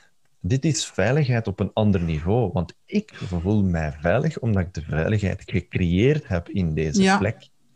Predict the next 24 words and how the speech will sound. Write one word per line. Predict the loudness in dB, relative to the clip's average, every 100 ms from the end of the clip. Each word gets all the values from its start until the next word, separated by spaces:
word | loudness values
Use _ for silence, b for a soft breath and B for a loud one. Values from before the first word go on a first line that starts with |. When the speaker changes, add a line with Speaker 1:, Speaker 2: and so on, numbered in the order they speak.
| _ _
Speaker 1:
Om | 4 6
zo'n | 8
Speaker 2:
Ja. | 6
Speaker 1:
ding | 6 2
eens | -2
te | -6 _
kunnen | -6 -4 -4
ervaren. | 0 0 0 -2 -4 -8 b b b b b _ 0
En | 4 4 2 -2 -12 -20 -20 -20 -20 -20 -12
eigenlijk | 2 4 6 4 2 -2 -6
stel | -6 2 4 4
ik | 2
mij | 0 2
kwetsbaar | 2 2 4 4 4
genoeg | 4 2 2
op, | 2 0 2
op | 2
dat | 4
moment | 4 4 2 -2 -10 -20 -2
om | 2 2
het | 0 -2
toe | 2 2
te | 4
laten, | 4 2 0 -4